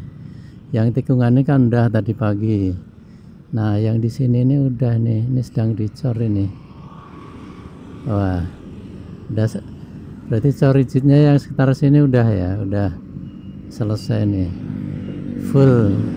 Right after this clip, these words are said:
yang di sekitar gerbang tol Narogong.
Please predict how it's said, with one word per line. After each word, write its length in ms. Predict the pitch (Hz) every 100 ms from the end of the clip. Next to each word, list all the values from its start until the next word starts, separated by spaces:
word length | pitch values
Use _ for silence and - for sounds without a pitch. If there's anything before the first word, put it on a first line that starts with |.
| - -
yang 240 | 135 117 113
di 80 |
sekitar 800 | 113 - 127 113 120 110 113 113 110 - - - - - - - - -
gerbang 560 | 120 113 - 107 110 110
tol 720 | 113 110 110 110 107 107 107 107
Narogong. 640 | 107 107 104 95 92 90